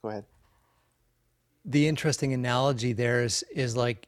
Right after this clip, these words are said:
Speaker 2: it, the bathtub situation, and you're, you're playing with, like, the water into the tub, right? Like, there's a carrying capacity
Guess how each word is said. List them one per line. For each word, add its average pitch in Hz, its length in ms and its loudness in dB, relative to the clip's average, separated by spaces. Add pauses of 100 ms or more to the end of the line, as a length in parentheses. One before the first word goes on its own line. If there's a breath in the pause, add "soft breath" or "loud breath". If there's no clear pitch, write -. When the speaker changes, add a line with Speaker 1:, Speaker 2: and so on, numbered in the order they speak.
Speaker 2:
it, 120 200 -2
the 113 80 -4
bathtub 131 560 2
situation, 123 800 -2
and 123 180 -4
you're, 123 140 0
you're 131 300 0
playing 131 480 -2
with, 117 320 -4
like, 117 260 -2
the 117 80 -2
water 120 480 6
into 120 220 0
the 110 100 -4
tub, 139 460 2
right? 123 260 0
Like, 123 220 -4
there's 117 240 -2
a 120 80 -2
carrying 143 520 0
capacity 120 760 -2